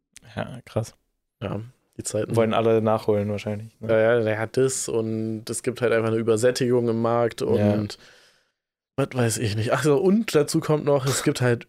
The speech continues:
Speaker 2: übelsten Mitarbeitermangel, ja, gibt's ja grad in allen Branchen, aber auch halt bei uns in der, na, <laughs> in der Musikbranche, in der, in der Veranstaltungsbranche, würde ich sagen.
Speaker 1: Okay.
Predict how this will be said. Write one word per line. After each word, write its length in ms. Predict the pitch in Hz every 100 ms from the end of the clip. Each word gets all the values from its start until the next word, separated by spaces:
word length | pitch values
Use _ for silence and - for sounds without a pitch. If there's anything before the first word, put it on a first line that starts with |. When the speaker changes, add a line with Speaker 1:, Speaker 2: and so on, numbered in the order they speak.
| -
Speaker 2:
übelsten 460 | 170 175 156 -
Mitarbeitermangel, 760 | 135 196 117 110 110 110 107 110
ja, 120 | 113
gibt's 200 | 123 120
ja 60 | 120
grad 120 | 117
in 120 | 117
allen 280 | - 139 147
Branchen, 560 | 110 107 107 131 180 190 _ _ -
aber 260 | 120 131
auch 200 | 123 123 120
halt 160 | 123
bei 180 | 123 120
uns 340 | 151 170 165
in 140 | - 131
der, 480 | 120 117 113 117 117 _ _ _ _ _ -
na, 180 | 117 101 - -
<laughs> 320 | - - - 196 170
in 80 | -
der 80 | 127
Musikbranche, 720 | 123 117 170 170 131 139 139
in 60 | 131
der, 240 | 123 127
in 100 | 117
der 220 | 127 120 117
Veranstaltungsbranche, 840 | - 165 139 113 107 113 107 110
würde 120 | 110
ich 60 | 110
sagen. 200 | 120 127 - -
Speaker 1:
Okay. 280 | 110 113 113